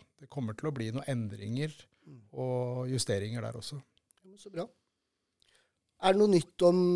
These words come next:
Speaker 2: kommersielle eller lederstillingen ennå?
Speaker 1: Jeg har vært veldig mange søkere. Jeg er veldig glad for det. Det, ja, jeg har ikke fått eksakt tallet for å gjøre, kjøres igjen med rekrutteringsselskap, men det er sikkert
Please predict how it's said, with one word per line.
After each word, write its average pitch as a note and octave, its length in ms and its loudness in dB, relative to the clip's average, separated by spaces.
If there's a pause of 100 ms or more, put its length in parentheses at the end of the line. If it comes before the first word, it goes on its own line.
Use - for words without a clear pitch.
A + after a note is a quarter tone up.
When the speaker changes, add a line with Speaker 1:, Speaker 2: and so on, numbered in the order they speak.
(320)
Speaker 2:
kommersielle D#3+ 540 4
eller D#3+ 500 2 (160)
lederstillingen C#3 760 -2 (300)
ennå? F3 160 -20 (320)
Speaker 1:
Jeg E3 80 -4
har F3+ 80 6
vært F#3 140 4
veldig C#3+ 180 6
mange D3 160 4
søkere. D3+ 400 2
Jeg - 240 -6
er E3+ 80 0
veldig C#3+ 160 0
glad B2+ 160 2
for C3 160 -4
det. F#3 160 -2
Det, D#3 140 -2 (720)
ja, B2+ 160 4
jeg C3+ 80 6
har C3 80 6
ikke - 160 -4
fått - 240 -2
eksakt - 340 -2
tallet A#2 240 -4
for C3+ 140 -4
å - 20 0
gjøre, A2 240 0
kjøres A2 240 -2
igjen A#2+ 160 -6
med A2+ 140 -8
rekrutteringsselskap, A2 880 -10
men C3 160 -6
det A#2 80 -2
er - 80 -6
sikkert C3 440 -8